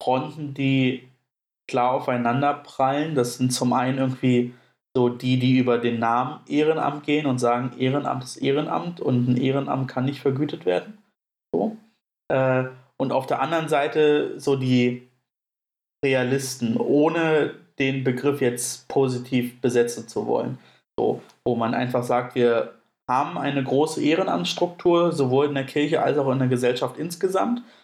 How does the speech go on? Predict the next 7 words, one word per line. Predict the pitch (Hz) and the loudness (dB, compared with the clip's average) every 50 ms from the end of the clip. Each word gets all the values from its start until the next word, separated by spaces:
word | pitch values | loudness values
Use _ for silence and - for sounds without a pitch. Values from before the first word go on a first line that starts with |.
| _ _ _ - | _ _ _ -2
So, | 147 147 | -2 0
diese | 139 135 127 127 135 | 2 2 2 2 0
Ehrenamtsstruktur | 120 131 139 156 175 180 - - 151 165 165 - - - - _ _ _ 160 156 160 156 - - - 160 151 151 143 131 | 0 0 2 2 2 0 0 -2 -4 -4 -4 -6 -6 -8 -12 _ _ _ -2 -2 -2 -4 -12 -8 -2 0 2 2 2 0
braucht | 127 117 120 120 131 160 170 160 - - - - _ _ _ _ _ _ _ - 147 | 0 0 2 2 2 2 0 -2 -6 -14 -20 -20 _ _ _ _ _ _ _ -6 -2
die | 139 | 0
Ressource | 127 135 127 127 - - 131 135 135 131 - 135 123 120 117 117 113 113 - _ _ _ _ _ _ _ _ _ _ _ _ _ _ _ _ - | 0 0 0 0 0 0 2 2 2 0 0 2 2 4 4 4 2 -2 -8 _ _ _ _ _ _ _ _ _ _ _ _ _ _ _ _ -4
Mensch | 123 123 127 135 180 - - - - - - - - | -2 0 0 0 -2 -4 -4 -4 -4 -4 -6 -6 -10